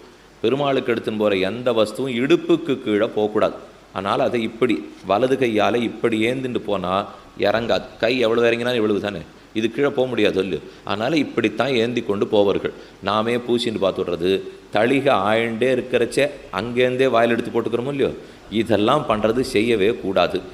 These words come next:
இதெல்லாம் யாரோ ஒருத்தி ஆண்டாள் பண்ணாளுங்கிறதுக்காக நாம ஒத்தொத்தரும் பண்ணி பார்த்துட்டு இருக்கக்கூடாது.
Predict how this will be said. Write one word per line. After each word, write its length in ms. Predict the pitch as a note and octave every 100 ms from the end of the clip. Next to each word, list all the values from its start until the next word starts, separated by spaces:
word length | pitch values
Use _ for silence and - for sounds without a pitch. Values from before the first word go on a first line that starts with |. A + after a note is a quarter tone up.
| -
இதெல்லாம் 560 | G2 G#2+ A2+ B2 B2+ G#2 - - -
யாரோ 380 | A2 A2+ A2+
ஒருத்தி 400 | C3+ E3+ D3 -
ஆண்டாள் 560 | B2 G2+ B2+ B2+ B2 A2+ G#2
பண்ணாளுங்கிறதுக்காக 1120 | G2+ G2 G#2 A#2 A2 - G#2+ F#2 F2 F2 - - - -
நாம 420 | F2 F#2 A2 A#2+
ஒத்தொத்தரும் 540 | B2 - B2+ B2 - F#3+
பண்ணி 220 | G#2 A#2+
பார்த்துட்டு 280 | A2 G#2 F#2
இருக்கக்கூடாது. 420 | F2+ E2 D#2+